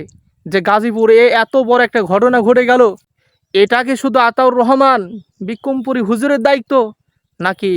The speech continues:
এটা আমাদের সবার দায়িত্ব ছিল? অনেকেই তো পড়ে আসে সামনে ক্ষমতার লোভে, যদি আমি কিছু বলি, তাহলে তো হিন্দুরা আমাকে ভোট দেবে না, ভোট কমে যাবে।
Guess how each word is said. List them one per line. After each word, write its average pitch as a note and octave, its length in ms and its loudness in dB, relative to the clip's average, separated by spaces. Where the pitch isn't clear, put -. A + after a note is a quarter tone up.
এটা E3 200 -6
আমাদের E3 280 -4
সবার F3+ 380 0
দায়িত্ব D#3 280 -4
ছিল? D3 160 -14
অনেকেই A#3+ 460 2
তো A#3+ 140 2
পড়ে A3 220 2
আসে G#3 300 0
সামনে F#3+ 380 -4
ক্ষমতার F3+ 500 -2
লোভে, F3 260 2
যদি G3 300 2
আমি G#3 200 0
কিছু G3+ 220 -2
বলি, A3 200 4
তাহলে A3 340 2
তো A#3 120 0
হিন্দুরা A3+ 340 0
আমাকে A3 240 0
ভোট G#3 260 2
দেবে B3+ 240 2
না, B3+ 100 2
ভোট A3 260 0
কমে C4 220 2
যাবে। C4 240 4